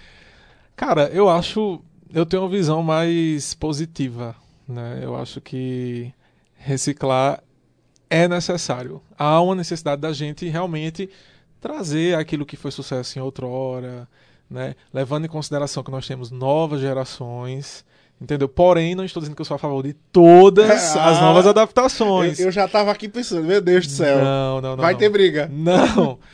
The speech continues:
Speaker 1: não, não sou cem por cento a favor, porque eu acredito sim que tem obras que não devem ser, né, tocadas, na verdade, entendeu? Então,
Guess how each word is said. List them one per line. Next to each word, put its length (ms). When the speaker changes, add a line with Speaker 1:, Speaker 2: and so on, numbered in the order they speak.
Speaker 1:
não, 220
não 100
sou 160
cem 220
por 100
cento 240
a 40
favor, 300
porque 300
eu 400
acredito 380
sim 120
que 120
tem 160
obras 380
que 140
não 160
devem 320
ser, 480
né, 560
tocadas, 800
na 120
verdade, 460
entendeu? 480
Então, 560